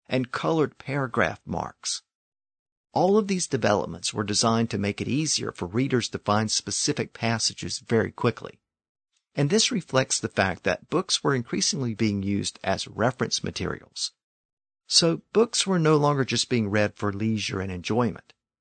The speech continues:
They were being used as practical resources. Again, the portable Bible reflects all of these changes.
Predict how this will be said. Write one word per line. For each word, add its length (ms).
They 120
were 120
being 300
used 460
as 200
practical 640
resources. 840
Again, 380
the 80
portable 480
Bible 560
reflects 720
all 240
of 80
these 200
changes. 680